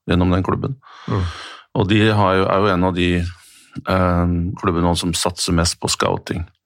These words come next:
Speaker 1: Så
Speaker 2: Ok.
Speaker 1: uansett hvor du er i Europa, og du er på kamp, så er det gjerne en fra Sampdoria der.
Speaker 2: Mm.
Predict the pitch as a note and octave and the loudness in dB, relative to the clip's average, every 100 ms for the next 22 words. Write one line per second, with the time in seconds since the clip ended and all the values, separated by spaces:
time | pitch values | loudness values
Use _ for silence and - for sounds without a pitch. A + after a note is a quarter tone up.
0 | _ _ _ - - - - - B2+ C3 | _ _ _ -20 -20 -20 -18 -6 -2 0
1 | - - G#2 G#2 G2+ F#2 F#2+ G#2 F#2+ G2+ | 0 0 0 0 2 2 2 -2 0 0
2 | F#2+ F2+ F2 F#2 F2 E2+ E2+ E2+ E2 F2+ | 2 2 2 2 2 2 2 0 0 0
3 | F#2+ F#2+ F2+ F2 F2 - - - E2 G#2 | 2 2 2 0 -2 -8 -8 -2 -2 0
4 | G2+ B2 B2+ A2+ F#2 F#2+ E2 E2+ D2+ D#2+ | 0 2 2 2 2 2 2 0 0 -2
5 | - - - - - - - _ - - | -4 -6 -4 -2 -2 -4 -6 _ -8 -4
6 | F#2 | -2